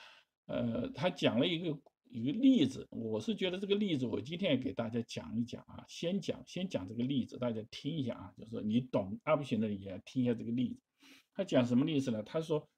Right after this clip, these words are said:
option 是一个什么呢？他就举了个例子，他说他，他是为了也是要讲 option，他举了个例子。他说这个例子就是你要去买房，呃，房产公司要卖房给你啊，这个房产商要卖房给你，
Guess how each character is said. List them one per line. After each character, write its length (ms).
option 400
是 140
一 40
个 80
什 200
么 120
呢？ 200
他 80
就 120
举 240
了 80
个 100
例 180
子， 100
他 100
说 120
他， 180
他 300
是 140
为 160
了 100
也 320
是 180
要 160
讲 320
option， 500
他 100
举 140
了 80
个 100
例 220
子。 100
他 120
说 120
这 80
个 80
例 180
子 160
就 160
是 340
你 260
要 180
去 240
买 240
房， 540
呃， 220
房 240
产 160
公 160
司 100
要 80
卖 280
房 380
给 140
你 260
啊， 440
这 80
个 580
房 160
产 160
商 220
要 100
卖 220
房 240
给 140
你， 160